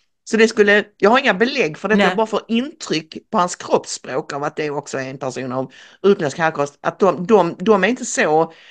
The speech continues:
Speaker 1: de är inte så nerbankade som vi är, utan de vettiga invandrarna
Speaker 2: Mm.
Speaker 1: är mer benägna att bli förbannade och faktiskt göra någonting. Det är bara, det är ett sidospår, men,
Speaker 2: Ja, så
Speaker 1: eh,
Speaker 2: kan det absolut vara.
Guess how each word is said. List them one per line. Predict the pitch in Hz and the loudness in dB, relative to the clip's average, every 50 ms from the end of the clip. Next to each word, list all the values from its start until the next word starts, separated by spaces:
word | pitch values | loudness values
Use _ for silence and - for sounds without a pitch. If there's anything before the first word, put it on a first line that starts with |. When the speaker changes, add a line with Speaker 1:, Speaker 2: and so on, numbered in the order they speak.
| - _ | -16 _
Speaker 1:
de | - 190 226 | 0 2 2
är | |
inte | 233 233 233 | 2 0 -2
så | - 247 233 | -4 -4 -2
nerbankade | 220 233 240 214 139 151 165 156 - - 170 175 165 156 156 151 _ - 139 131 135 151 | 0 0 0 0 -2 -4 -6 -6 -4 -2 -2 -2 -4 -6 -10 -8 _ -6 -4 -4 -4 -4
som | - 185 202 | -2 0 0
vi | 208 220 160 143 208 247 | 2 2 2 2 0 0
är, | - 131 135 143 165 | 2 2 2 2 2
utan | 170 170 170 185 170 | 0 -2 -2 0 2
de | 226 202 196 185 170 165 160 | 2 2 2 0 -6 -6 -4
vettiga | 190 262 339 - _ _ - 165 160 165 - | -4 -4 -4 -6 _ _ 0 0 0 0 0
invandrarna | - 208 240 302 370 330 247 123 107 104 120 113 110 202 196 160 185 | -2 -4 -4 -4 -4 -4 -4 -2 -4 -4 -6 -4 0 2 2 2 2
Speaker 2:
Mm. | 220 - - _ _ _ | 0 -2 -8 _ _ _
Speaker 1:
är | - 185 185 | 2 2 4
mer | 190 208 233 220 147 123 143 165 165 | 4 4 4 2 2 0 -2 -4 -2
benägna | 160 196 247 - - 131 127 139 147 - | -2 -2 0 0 0 -2 -2 -4 -6 -4
att | - 180 | -4 -2
bli | 165 156 151 143 | -2 -4 -4 -4
förbannade | - 170 170 208 190 151 131 120 120 123 123 | -2 -2 0 2 0 0 -2 -4 -6 -8 -8
och | 135 147 - | -8 -6 -4
faktiskt | 160 147 - - 123 - - | -4 -6 -6 -6 -8 -4 -2
göra | 156 196 - | -2 0 0
någonting. | - 113 104 113 - 117 135 - - _ | -2 -4 -8 -8 -10 -10 -10 -12 -12 _
Det | - 185 | -6 -4
är | |
bara, | 175 175 165 165 | -2 -2 -2 -2
det | - 196 196 | 2 2 2
är | 180 | 2
ett | 175 - | 2 2
sidospår, | - 190 196 185 139 120 - 151 147 127 | 0 0 0 0 -2 -4 -6 -6 -6 -4
men, | 143 151 247 | 0 2 2
Speaker 2:
Ja, | 226 220 233 160 - | 4 4 2 2 2
så | - | 2
Speaker 1:
eh, | 320 | 2
Speaker 2:
kan | 302 285 277 247 | 2 2 2 4
det | 220 214 208 | 4 4 4
absolut | 196 202 - 247 240 220 165 147 - - | 4 2 0 0 2 2 2 0 0 0
vara. | 240 185 151 147 151 | 2 4 4 4 2